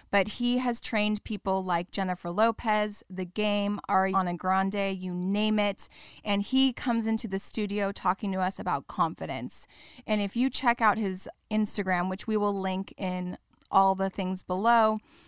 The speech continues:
you will see that he exudes so much confidence. And that's why I was really excited to talk to him today, because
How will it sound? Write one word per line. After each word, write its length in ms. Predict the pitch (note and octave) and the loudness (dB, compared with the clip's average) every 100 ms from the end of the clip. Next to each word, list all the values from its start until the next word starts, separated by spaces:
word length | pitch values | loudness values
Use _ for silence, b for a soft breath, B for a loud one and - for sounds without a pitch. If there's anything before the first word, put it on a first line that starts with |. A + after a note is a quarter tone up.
| B B B B - | B B B B -6
you 240 | G#3 A3 | 0 0
will 160 | G#3 A3 | 0 -2
see 560 | - A#3+ A3+ G3+ G3 - | -4 -2 0 0 -2 -4
that 540 | G3 F#3+ F3+ E3 - - | -4 2 4 4 0 -10
he 360 | G3 A#3+ A#3+ - | -8 -4 -2 0
exudes 720 | A#3 G3+ F#3+ F#3+ F#3 F3+ - - | -2 -4 -2 0 0 -4 -10 -14
so 560 | - - - B3 C4+ | -12 -10 0 6 8
much 240 | B3+ A#3 - | 8 6 0
confidence. 720 | G#3+ F3+ F#3+ F#3+ F#3 G3 - - | -2 -2 -2 -4 -4 -6 -10 -8
And 460 | F#3 F3 F3 F#3 - | -4 -2 -2 -6 -10
that's 320 | F3 F#3+ G3+ A#3+ | 0 4 4 4
why 100 | G#3+ | 4
I 60 | |
was 160 | G3+ G3 | 4 0
really 160 | G3 | -4
excited 340 | G3 G3 F#3 F3+ | -4 -2 -2 -2
to 40 | |
talk 160 | F#3 E3 | -4 -4
to 100 | - | -6
him 100 | F3 | -8
today, 280 | F3 D#3 F3 | -6 -4 -4
because 480 | F3+ - F#3+ F3+ | -6 -4 -4 -4